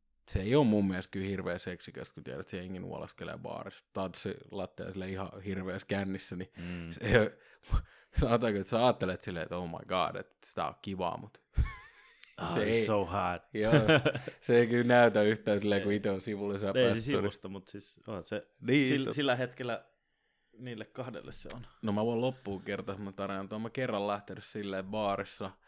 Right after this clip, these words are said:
Speaker 1: baarista lähtenyt silleen, että minä pokasin, pokasin naisen ja mä
Speaker 2: Mhm.
Speaker 1: haastoin sen tanssikilpailuun ja se oli tanssia. Mähän en
Speaker 2: Mhm.
Speaker 1: tykkää tanssia edes. Mut mä olin vaan niin hirveässä humalassa, että mä pää-, mä olin niin määrätietoinen, mä päätin tehdä sen ja tota,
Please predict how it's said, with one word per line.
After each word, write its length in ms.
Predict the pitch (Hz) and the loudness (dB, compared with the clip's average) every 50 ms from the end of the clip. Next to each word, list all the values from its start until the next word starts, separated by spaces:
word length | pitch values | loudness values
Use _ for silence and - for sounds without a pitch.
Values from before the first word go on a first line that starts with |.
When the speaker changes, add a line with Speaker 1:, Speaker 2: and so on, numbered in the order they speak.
| _ _ - - - - - _ _ _ - | _ _ -20 -20 -20 -20 -20 _ _ _ 0
Speaker 1:
baarista 460 | 110 107 104 104 98 92 - - 98 | 2 2 2 2 0 -2 -4 -6 -4
lähtenyt 340 | 95 95 98 - 101 92 - | -4 -4 -4 -6 -8 -10 -10
silleen, 300 | - 107 98 95 92 92 | -8 -6 -6 -4 -6 -6
että 140 | 92 - 98 | -6 -4 -2
minä 260 | 120 156 175 127 98 | -2 0 0 0 -2
pokasin, 520 | - 101 87 - 95 92 101 92 85 - _ _ | -4 -6 -6 -6 -8 -8 -6 -8 -8 -10 _ _
pokasin 400 | - 101 95 104 95 98 101 98 | -6 -4 -4 -2 -4 -2 -2 -2
naisen 320 | 104 107 107 98 95 98 101 | -2 -2 -2 -2 -2 -4 -4
ja 60 | 90 | -4
mä 100 | - 95 | -4 -6
Speaker 2:
Mhm. 280 | 98 101 - - - 107 | -8 -8 -10 -8 -4 -2
Speaker 1:
haastoin 360 | 117 113 110 117 120 113 107 | -2 0 -2 -2 -4 -4 -6
sen 140 | 107 110 98 | -6 -8 -6
tanssikilpailuun 1040 | - 131 127 117 107 - - - 92 - - 92 92 90 92 - 92 92 95 98 92 | -6 -6 -4 -4 -6 -8 -10 -10 -12 -10 -8 -8 -8 -8 -8 -6 -6 -6 -6 -6 -8
ja 60 | 92 | -8
se 80 | 104 | -8
oli 100 | 101 95 - | -8 -10 -6
tanssia. 440 | - 110 107 98 - - - 82 87 | -6 -6 -4 -6 -8 -8 -8 -8 -6
Mähän 300 | 101 113 117 117 110 104 | -6 -6 -4 -4 -4 -4
en 120 | 104 104 | -4 -4
Speaker 2:
Mhm. 100 | 98 98 | -4 -4
Speaker 1:
tykkää 300 | 101 92 92 107 104 98 | -4 -4 -4 -4 -4 -6
tanssia 640 | - - - 160 156 117 - - - 104 98 98 - | -6 -4 -4 -2 -2 -2 -4 -6 -6 -6 -6 -6 -6
edes. 240 | - 95 98 - _ _ - - - - - - - _ | -8 -8 -10 -10 _ _ -20 -20 -20 -20 -20 -20 -14 _
Mut 120 | - 139 190 | -4 -2 0
mä 120 | 226 196 | 2 2
olin 140 | 127 110 117 | 2 2 2
vaan 160 | 170 214 185 | 2 2 2
niin 140 | 170 156 147 | 2 0 0
hirveässä 360 | 156 147 139 135 127 123 - | 0 0 0 -2 -2 -4 -2
humalassa, 360 | - 127 113 107 101 95 - - | -4 -4 -2 -2 -4 -6 -8 -8
että 80 | - | -10
mä 60 | 104 | -10
pää-, 220 | - _ - 104 101 | -10 _ -6 -6 -4
mä 160 | 107 113 98 | -2 -2 -4
olin 100 | 92 107 | -4 -4
niin 100 | 123 139 | -4 -4
määrätietoinen, 680 | 135 120 110 104 98 98 95 - 98 98 92 101 98 95 95 | -2 -2 0 0 0 -2 -2 -4 -6 -4 -4 -4 -6 -8 -6
mä 40 | - | -4
päätin 280 | 95 92 92 92 95 90 | -4 -4 -2 -4 -6 -6
tehdä 260 | - 98 95 95 98 95 | -4 -4 -4 -4 -8 -12
sen 300 | - - 98 90 82 80 | -12 -10 -8 -8 -6 -8
ja 80 | - - _ _ _ _ _ - | -10 -12 _ _ _ _ _ -10
tota, 360 | 95 95 - - 98 98 | -10 -10 -8 -6 -6 -6